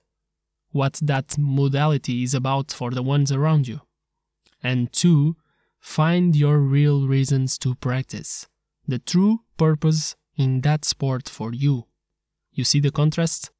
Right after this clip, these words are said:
Which one do you think it's more important to you? In fact,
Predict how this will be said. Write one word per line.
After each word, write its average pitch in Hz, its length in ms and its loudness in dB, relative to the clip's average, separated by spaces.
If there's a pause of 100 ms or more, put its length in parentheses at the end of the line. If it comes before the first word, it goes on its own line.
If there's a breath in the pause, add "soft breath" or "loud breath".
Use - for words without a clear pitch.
(240)
Which 156 280 0
one 160 280 4
do 165 100 0
you 165 140 2
think 170 300 0
it's 160 180 -2
more 165 180 2
important 165 480 2
to 165 100 2
you? 151 520 2 (640)
In 143 120 2
fact, - 360 -4